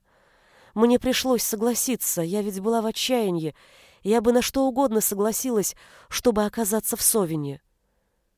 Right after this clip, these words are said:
Милош был готов поклясться, что Даре хотелось его ударить. «Но сегодня я сказала воронам, чтобы они оставили меня в покое. Ты, наверное, прав. Я не хочу так жить.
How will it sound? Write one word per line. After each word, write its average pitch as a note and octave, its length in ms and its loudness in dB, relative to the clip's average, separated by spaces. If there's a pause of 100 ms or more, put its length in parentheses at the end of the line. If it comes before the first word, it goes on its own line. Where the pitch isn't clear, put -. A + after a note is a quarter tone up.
(260)
Милош E3 460 2
был D#3+ 180 0
готов D#3+ 340 -4
поклясться, F3+ 720 -4 (420)
что - 260 -6
Даре F3 260 2
хотелось E3+ 540 -4
его F3 220 -2
ударить. D#3+ 540 -2 (880)
«Но E3+ 120 2
сегодня A#3 460 4
я A3+ 80 2
сказала A3 460 2
воронам, G#3 440 2 (400)
чтобы A3+ 360 2
они A#3 200 2
оставили A3+ 500 2
меня G#3+ 200 2
в - 80 -10
покое. E3 560 -2 (1040)
Ты, B3+ 140 4
наверное, A#3 520 6
прав. G3 500 0 (600)
Я A3 160 6
не B3+ 100 4
хочу C4+ 360 -2
так G3+ 200 0
жить. E3 360 -4